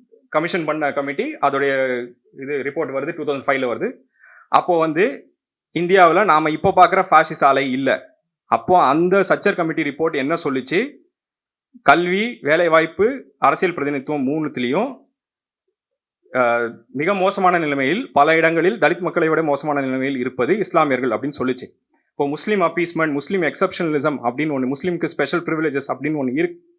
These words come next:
இருக்கு அப்படின்னா ஏன் சச்சர் கமிட்டி ரிப்போர்ட் அப்படி வருது அப்படின்ற கேள்வியை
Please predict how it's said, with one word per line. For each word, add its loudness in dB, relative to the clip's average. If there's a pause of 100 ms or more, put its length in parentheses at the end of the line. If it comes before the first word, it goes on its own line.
(240)
இருக்கு -2
அப்படின்னா -2 (640)
ஏன் 0
சச்சர் -2
கமிட்டி -4
ரிப்போர்ட் -2
அப்படி -4
வருது -2
அப்படின்ற -6
கேள்வியை -2